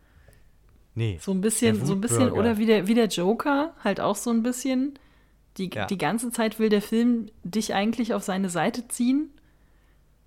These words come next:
Speaker 2: äh, dir die ganze Zeit vorgehalten wird, dass du das doch jetzt bitteschön auch nachvollziehen können willst, äh, sollst, aber du willst es ja eigentlich nicht.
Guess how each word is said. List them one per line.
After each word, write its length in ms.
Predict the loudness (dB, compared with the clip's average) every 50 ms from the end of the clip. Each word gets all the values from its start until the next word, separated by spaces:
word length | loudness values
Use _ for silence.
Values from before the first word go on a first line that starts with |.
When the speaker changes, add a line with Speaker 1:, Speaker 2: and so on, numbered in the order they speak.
| _ _
Speaker 2:
äh, 360 | -4 -2 -2 -2 -2 -4 -6 -6 -10 _ _ _ _ _ _ -14 -6
dir 100 | -4 -4 -2
die 80 | -2
ganze 260 | -2 -2 -4 -4 -4 -6
Zeit 200 | -6 -6 -6 -4
vorgehalten 680 | -2 0 0 0 0 -2 -4 -4 -6 -4 -4 -4 -2
wird, 220 | -2 -2 -4 -4 -4
dass 140 | -6 -6 -6
du 80 | -6
das 200 | -4 -2 -4 -4
doch 180 | -4 -6 -6 -4
jetzt 180 | -4 -6 -6 -8
bitteschön 440 | -10 -8 -8 -8 -8 -6 -6 -6 -4
auch 140 | -4 -6 -4
nachvollziehen 720 | -4 -4 -4 -4 -2 -2 -2 -2 -2 -4 -4 -2 -2 -2 -4
können 340 | -4 -6 -6 -6 -6 -6 -4
willst, 500 | -4 -6 -6 -6 -10 -16 -14 -14 -10 -6
äh, 200 | -4 -2 -2 -2
sollst, 560 | -4 -4 -2 -2 -2 -4 -6 -8 -12 -10 -8
aber 160 | -6 -6 -6 -6
du 380 | -6 -6 -6 -6 -6 -6 -8 -12 -16 _ -14
willst 480 | -8 -6 -4 -4 -4 -6 -8 -16 -12 -12
es 160 | -12 -12 -8 -8
ja 120 | -8 -8
eigentlich 500 | -6 -8 -8 -8 -8 -10 -10 -12 -12 -12
nicht. 240 | -12 -12 -12 -14 -14